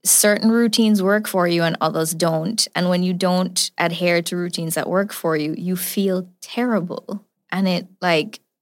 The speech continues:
destroys your ultimate end goal. So you've taken the cues and you've adapted to what you know works. And maybe it's not, like, maybe at first it's difficult or at first it's not that fun, but is working in your favor and you do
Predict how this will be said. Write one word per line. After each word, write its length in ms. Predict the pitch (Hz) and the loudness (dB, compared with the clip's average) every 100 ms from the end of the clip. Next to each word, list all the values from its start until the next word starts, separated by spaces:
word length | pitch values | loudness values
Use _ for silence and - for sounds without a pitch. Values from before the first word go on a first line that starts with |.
| _ 180 170 | _ -18 -4
destroys 760 | 185 - - 175 175 175 175 | 0 0 2 2 4 2 2
your 160 | 170 165 | 2 2
ultimate 400 | 175 175 180 170 - | 2 0 0 -2 -2
end 220 | 170 202 | 0 0
goal. 380 | - 76 - - _ | 2 -2 -2 -4 _
So 440 | - - 170 160 - | -2 2 4 2 0
you've 480 | 190 190 175 175 - | -2 0 0 -6 -10
taken 440 | - 269 277 294 285 | -2 0 4 4 4
the 80 | 277 | 2
cues 560 | - 247 220 202 214 | 2 4 4 4 2
and 160 | - 196 | 2 2
you've 120 | 208 | 2
adapted 720 | 202 170 170 160 - 185 170 180 | 2 2 2 2 0 -2 -2 -2
to 100 | 175 | -2
what 140 | 190 - | 0 0
you 80 | 180 | 0
know 200 | 180 180 | 2 2
works. 520 | 180 180 214 - - | 0 0 0 -2 -4
And 220 | - 185 180 | -2 0 2
maybe 320 | 180 185 214 | 2 2 0
it's 180 | 214 - | 0 0
not, 380 | 190 175 170 - - | 2 2 -2 -6 -6
like, 280 | 175 170 - | -4 -4 -8
maybe 520 | 202 202 208 220 220 | 0 2 4 4 4
at 200 | 185 - | 2 -2
first 520 | - - 170 175 - | -4 0 2 2 -2
it's 160 | 180 - | -4 -4
difficult 480 | 180 175 175 175 | -6 -6 -2 -2
or 100 | 180 | 0
at 120 | 92 - | -2 -2
first 320 | - 190 - | -2 -2 0
it's 80 | 185 | 0
not 160 | 185 | 0
that 180 | 180 180 | 0 -2
fun, 380 | - 190 180 180 | -2 -2 0 2
but 260 | 170 170 - | 0 0 -2
is 220 | 208 196 | -2 0
working 460 | 175 190 202 214 214 | 0 2 2 2 2
in 120 | 208 | 4
your 160 | 196 190 | 0 0
favor 300 | 180 180 170 | 0 0 0
and 120 | 180 | 0
you 100 | 175 | -2
do 320 | 170 185 180 | 0 0 -2